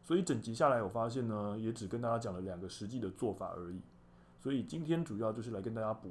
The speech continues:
充，呃，我到公共场所去的时候，还有哪些做法可以让我的安全更加有保障。那在开始之前呢，也是简单先跟大-，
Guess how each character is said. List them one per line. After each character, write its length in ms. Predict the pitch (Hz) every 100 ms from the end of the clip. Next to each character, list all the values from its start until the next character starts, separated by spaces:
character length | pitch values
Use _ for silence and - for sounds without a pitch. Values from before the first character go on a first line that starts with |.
| 92
充， 300 | - 120 135 - - -
呃， 300 | 117 107 104
我 160 | 104 101
到 160 | 180
公 140 | 156 190
共 140 | 185
场 180 | - 151
所 160 | -
去 160 | - -
的 100 | 113
时 140 | 101
候， 240 | 95 123 - - - -
还 120 | 143
有 100 | 196
哪 160 | 156
些 220 | - 131 135
做 300 | - 147 95
法 180 | 92 - - -
可 160 | 151
以 80 | 120
让 160 | 135 107
我 80 |
的 80 | 87
安 200 | - 135
全 300 | 135 104 87 92 - -
更 120 | 143
加 120 | 117 107
有 100 | 95
保 160 | 82
障。 180 | 95 - - - - - - - - - - -
那 340 | 143 123 104 98
在 180 | 123
开 160 | 110 160
始 140 | 156
之 100 | 104
前 260 | 135 120 101
呢， 240 | 104 104 -
也 320 | 104 95 92
是 260 | - 127 110
简 180 | 95
单 140 | 92 110
先 140 | 117
跟 160 | 120
大-， 120 | 113